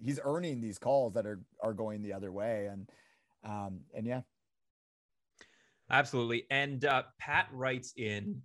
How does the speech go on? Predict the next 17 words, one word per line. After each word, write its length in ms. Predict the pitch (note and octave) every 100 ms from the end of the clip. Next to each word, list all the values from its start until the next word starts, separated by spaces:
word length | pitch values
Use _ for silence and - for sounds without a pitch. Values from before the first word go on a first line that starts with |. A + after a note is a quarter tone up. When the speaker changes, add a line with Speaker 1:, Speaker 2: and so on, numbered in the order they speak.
| -
Speaker 2:
"Who 160 | E3+
do 60 | G#3
you 160 | F3 E3
predict 520 | - A#2+ G#2+ G#2 -
will 120 | A2
have 340 | G2 G#2+ G2
more 480 | G2+ G2+ A#2 D3 D3+ -
impact?" 560 | A#2 A2+ G#2 G2+ G2
And 100 | G#2+
this 160 | C3+ D#3
one's 180 | D3+ A2+
sure 220 | - B2
to 80 | A#2
get 160 | A2
a 80 | G#2+
debate, 500 | G2+ G2 G2+ G#2 G#2+
Brennan, 440 | G#2+ G#2 G2+ G2+